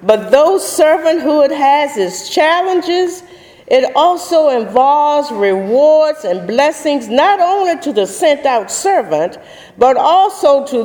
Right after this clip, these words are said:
those who are hospitable enough to serve them, to receive them, humble enough to honor them, and compassionate enough to serve them. As I began working on this message, I said to myself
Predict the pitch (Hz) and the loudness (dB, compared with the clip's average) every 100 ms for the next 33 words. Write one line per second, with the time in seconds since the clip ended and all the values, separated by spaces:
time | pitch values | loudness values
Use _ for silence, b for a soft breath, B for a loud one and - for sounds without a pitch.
0 | 190 277 330 330 302 - 247 220 196 208 | 2 2 4 0 -4 -2 0 0 0 -4
1 | 196 - - 349 349 196 170 143 131 - | -4 -12 -2 0 0 0 0 0 -2 -4
2 | B B - 247 247 285 302 302 - 208 | B B -6 -2 2 2 0 -4 -6 -6
3 | - - 302 311 320 294 311 311 359 381 | -6 -2 2 4 2 2 0 0 0 -4
4 | 392 - - B - 240 233 226 - 370 | -8 -12 -20 B -2 0 2 0 0 2
5 | 415 262 180 175 185 233 - B B B | 2 2 0 0 -2 -6 -12 B B B
6 | - 415 349 311 262 262 254 285 285 - | 0 2 2 0 0 0 2 2 0 0
7 | 285 - 294 339 392 311 202 185 180 175 | -2 0 -2 0 2 0 0 -2 0 -2
8 | 202 214 B B - 262 262 269 269 240 | -6 -12 B B -2 0 0 0 -2 -2
9 | - 339 427 392 - 247 233 247 - 240 | -4 -2 -2 -4 -4 -2 0 -2 -2 -4
10 | 247 254 262 - 339 330 359 349 269 170 | 0 0 -2 -6 -10 -2 0 2 0 -4
11 | 139 139 - - _ _ _ _ _ _ | -8 -8 -20 -20 _ _ _ _ _ _
12 | _ _ _ _ _ _ _ _ _ _ | _ _ _ _ _ _ _ _ _ _
13 | _ _ _ - 208 285 302 269 294 262 | _ _ _ -4 -2 0 -2 0 0 2
14 | 247 285 311 277 233 220 214 220 247 262 | 2 2 2 0 0 0 -2 -2 -2 -2
15 | 262 214 208 202 269 262 254 247 214 202 | -2 -4 -2 -2 0 0 0 -4 -4 -4
16 | 269 262 202 - | 0 0 0 -6